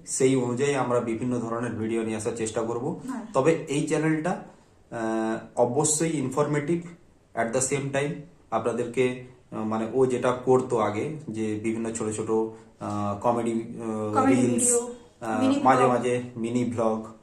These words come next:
Speaker 1: এই সমস্ত জিনিস আমাদের চ্যানেলে থাকবে।
Speaker 2: আবার থাকবে।
Speaker 1: তো আপনি, আপনাদের কাছে,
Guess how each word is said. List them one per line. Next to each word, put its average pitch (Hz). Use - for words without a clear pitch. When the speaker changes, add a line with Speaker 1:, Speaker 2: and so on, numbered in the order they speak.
Speaker 1:
এই 160
সমস্ত 160
জিনিস 185
আমাদের 120
চ্যানেলে 117
থাকবে। 117
Speaker 2:
আবার 262
থাকবে। 208
Speaker 1:
তো 110
আপনি, 117
আপনাদের 113
কাছে, 117